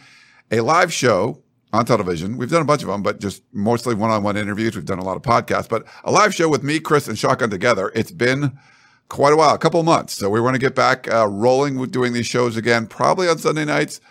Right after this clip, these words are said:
During the season, we'll try to do two, you know, two a week as well. So we'll still get a feel for what the, uh, fall camp schedule will be and then what the practice schedule will be, uh, during the season. So once we figure that out, we'll know exactly what our Tunnel Vision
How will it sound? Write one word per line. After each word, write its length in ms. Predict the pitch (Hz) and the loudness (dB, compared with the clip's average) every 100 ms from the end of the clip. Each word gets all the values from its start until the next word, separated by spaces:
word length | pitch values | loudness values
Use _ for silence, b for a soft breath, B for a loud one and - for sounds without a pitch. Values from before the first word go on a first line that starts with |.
| b b | b b
During 160 | - 123 | -2 0
the 60 | 117 | 0
season, 400 | 127 117 127 113 | -2 -2 -2 0
we'll 220 | 110 107 | 0 0
try 200 | - 107 | 2 2
to 100 | 104 | 2
do 280 | 92 110 104 | -2 -4 -4
two, 200 | - 120 | -6 -8
you 60 | 104 | -4
know, 160 | 104 98 | -6 -4
two 180 | 120 | -4
a 60 | 113 | -2
week 240 | 107 101 | -2 -4
as 120 | 90 90 | -6 -2
well. 240 | 104 98 | 0 0
So 140 | - | -2
we'll 240 | 110 107 - B B | -2 -2 -4 B B
still 320 | - - 180 | -14 -2 0
get 160 | 165 170 | 2 2
a 60 | 151 | 2
feel 280 | 156 151 | 4 4
for 200 | 139 131 | 2 2
what 240 | 120 120 - | 2 2 2
the, 240 | 113 107 | -2 2
uh, 260 | 107 104 98 | 4 4 2
fall 260 | - 120 113 | 2 2 2
camp 260 | 147 - | -2 -4
schedule 280 | - 120 113 | -2 -2 0
will 120 | 113 | 0
be 340 | 101 104 104 98 | 0 -2 -2 -2
and 140 | 95 | -4
then 100 | 92 | -6
what 160 | 95 - | -6 -6
the 140 | 98 | -8
practice 360 | - 147 131 - | 0 0 0 -6
schedule 300 | 104 90 98 | -6 -4 -4
will 80 | 85 | -4
be, 360 | 92 87 82 b b b b - | -6 -8 -10 b b b b -2
uh, 240 | 92 90 | 0 0
during 280 | 85 160 147 | 2 2 4
the 60 | 107 | 0
season. 320 | 101 80 82 | -4 -6 -6
So 140 | 113 | 0
once 160 | 147 165 | 0 0
we 80 | 151 | -2
figure 200 | 143 135 | 0 2
that 120 | 147 | 4
out, 220 | 120 104 | 4 2
we'll 100 | 107 | 0
know 140 | 104 101 | -2 -2
exactly 420 | 87 107 - 92 | -2 -2 -2 -4
what 140 | 92 | -4
our 100 | 90 | -4
Tunnel 240 | 82 101 90 | -4 -8 -6
Vision 400 | 87 85 85 | -8 -8 -10